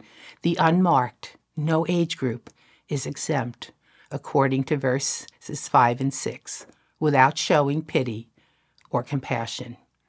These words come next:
The judgment, notice where it begins. It begins at the sanctuary with the elders present there. Perhaps the same group of twenty-five mentioned in eight sixteen,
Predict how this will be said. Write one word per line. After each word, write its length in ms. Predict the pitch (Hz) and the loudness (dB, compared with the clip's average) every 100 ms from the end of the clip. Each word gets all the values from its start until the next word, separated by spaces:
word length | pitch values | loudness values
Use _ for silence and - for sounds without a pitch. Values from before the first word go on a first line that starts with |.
| _ - - - - _ | _ -20 -20 -20 -20 _
The 120 | - 220 | 0 0
judgment, 760 | - 240 294 392 156 139 143 | 4 6 6 2 0 0 4
notice 520 | 190 208 269 381 - | 4 6 6 4 2
where 200 | - 269 | 4 4
it 140 | 202 202 | 4 2
begins. 640 | 202 202 226 131 120 - - - - - - | -2 0 0 -2 -6 -12 -14 -20 -18 -18 2
It 180 | 226 226 | 6 6
begins 640 | 233 220 - 240 262 277 269 | 6 4 6 8 8 8 2
at 120 | 254 | 2
the 100 | 214 | 0
sanctuary 1080 | - - 226 269 - 220 160 135 127 147 - _ | 0 2 4 4 4 0 0 2 0 -4 -8 _
with 200 | 170 165 | -4 0
the 200 | 170 160 | -2 0
elders 460 | 156 156 156 165 - | 2 2 0 -6 -6
present 500 | - 190 - 165 160 | 2 2 2 -2 -2
there. 340 | 120 107 - _ _ _ _ _ | -6 -6 -12 _ _ _ _ _
Perhaps 680 | - 135 - 147 151 156 - | -8 -6 -2 6 6 4 -2
the 120 | 160 | 0
same 440 | - - 156 165 160 | 2 4 6 6 4
group 340 | 175 175 - | 2 2 0
of 160 | 139 - | -4 -2
twenty-five 840 | - 170 170 - 180 156 160 185 | 2 4 4 6 10 10 10 8
mentioned 560 | 165 160 165 - 180 165 | 6 6 4 4 2 4
in 160 | 160 | 4
eight 220 | 160 160 160 | 4 2 2
sixteen, 720 | - 165 - - 175 170 220 | 0 0 -2 0 2 4 2